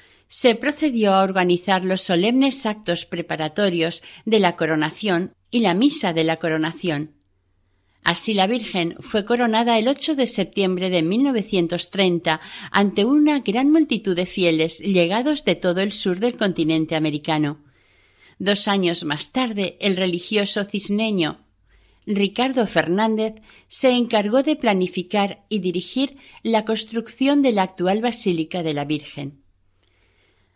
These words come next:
Durante este tiempo, este religioso nativo fue el encargado de la administración eclesiástica de la parroquia del Cisne, de la casa conventual, de la hacienda y de la iglesia.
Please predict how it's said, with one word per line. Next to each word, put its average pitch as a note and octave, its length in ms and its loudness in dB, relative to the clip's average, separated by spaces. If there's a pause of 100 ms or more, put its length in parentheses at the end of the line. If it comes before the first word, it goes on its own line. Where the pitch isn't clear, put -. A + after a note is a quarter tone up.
(160)
Durante A#3+ 480 2
este D4+ 220 0
tiempo, F#3 580 -2
este G3+ 300 0
religioso G#3 640 -2
nativo E3+ 540 -2 (220)
fue C4 260 2
el D4 80 2
encargado A3 600 0
de F#3+ 120 0
la E3+ 100 2
administración E3 840 -2
eclesiástica F#3+ 840 -4
de D#3+ 100 -4
la D#3 120 -2
parroquia E3 600 -4
del D3 320 -2
Cisne, E3+ 500 -4 (320)
de F3 160 0
la D3+ 140 -2
casa G3+ 420 -6
conventual, F3 800 -2 (240)
de F#3+ 180 0
la D3 140 0
hacienda A3+ 800 -2
y B3 120 -2
de F3 120 -2
la D3+ 120 -2
iglesia. E3+ 640 -4